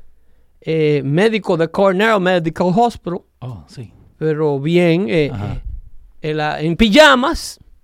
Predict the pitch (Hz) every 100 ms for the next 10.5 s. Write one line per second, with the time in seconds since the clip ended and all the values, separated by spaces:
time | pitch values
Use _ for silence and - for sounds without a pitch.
0 | _ _ _ _ - 156 196 208 226 254
1 | 240 247 220 226 220 208 254 254 214 277
2 | 311 277 269 247 247 320 349 294 226 190
3 | 226 233 208 208 - 190 - 170 160 147
4 | 127 123 - _ - - - - _ _
5 | _ _ _ _ - - - _ _ _
6 | 185 240 277 285 302 285 170 120 175 156
7 | 151 135 151 214 _ _ _ _ _ _
8 | _ _ 214 - 349 330 - 147 - -
9 | - 240 359 349 339 359 359 349 349 269
10 | 226 262 311 285 311